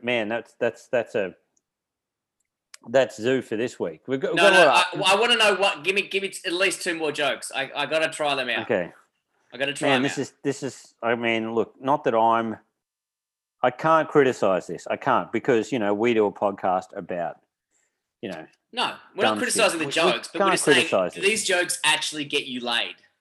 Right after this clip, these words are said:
Speaker 1: Okay. So maybe they just screwed up with that one.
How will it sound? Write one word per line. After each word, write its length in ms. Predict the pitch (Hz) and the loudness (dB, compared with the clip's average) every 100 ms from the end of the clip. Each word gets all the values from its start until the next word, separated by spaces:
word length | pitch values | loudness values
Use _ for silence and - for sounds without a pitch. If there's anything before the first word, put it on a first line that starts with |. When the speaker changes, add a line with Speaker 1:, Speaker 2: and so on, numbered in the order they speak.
| _ _ _ _ _ _ _ 113 | _ _ _ _ _ _ _ -6
Speaker 1:
Okay. 320 | - 101 78 _ _ _ _ _ _ - | 0 0 -2 _ _ _ _ _ _ -8
So 340 | - 135 123 - - | 2 4 2 -2 -2
maybe 280 | 156 214 208 | 0 4 4
they 140 | 160 | 4
just 160 | 135 - | 2 -4
screwed 260 | - 117 | -2 0
up 160 | 101 90 | -2 -4
with 120 | 82 | -10
that 160 | 87 - | -12 -12
one. 140 | 73 | -20